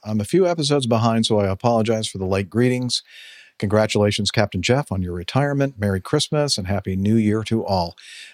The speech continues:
I guess I also should mention the immense achievement of reaching six hundred episodes. Congratulations. That's really awesome. I just got back from a long cross-country flight I completed with my Piper Arrow P A twenty-eight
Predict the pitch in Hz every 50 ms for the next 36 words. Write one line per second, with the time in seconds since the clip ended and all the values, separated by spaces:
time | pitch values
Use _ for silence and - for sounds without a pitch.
0 | _ - 104 101 113 113 113 - - - 110 107 107 104 104 113 113 - 110 98
1 | - 110 95 98 104 107 - - 107 104 98 101 101 101 98 95 107 123 143 147
2 | - 127 - - 139 139 139 147 143 135 - 107 95 98 107 113 117 - - 110
3 | 104 101 - - 147 - - - - 127 123 123 120 117 - - 107 101 98 95
4 | - - 90 82 73 - - - - - - - - _ _ - 104 90 95 107
5 | 127 143 - - 127 113 107 95 95 - 90 80 82 - - 101 98 98 - -
6 | 104 107 113 127 139 127 113 110 110 117 107 117 113 107 104 - - 92 85 -
7 | _ - - - - - - - - _ _ 107 104 143 147 - 131 123 117 123
8 | 127 131 - 127 110 101 98 98 104 110 117 113 110 - - - 135 131 - -
9 | - - 123 120 - 110 98 - - - 120 113 104 92 92 90 - 90 82 -
10 | 101 95 101 101 95 92 92 92 90 87 - - 120 123 131 123 117 - - 107
11 | 104 101 95 90 87 98 107 107 - - - 113 101 98 98 - - - 113 101
12 | 95 95 95 98 123 - -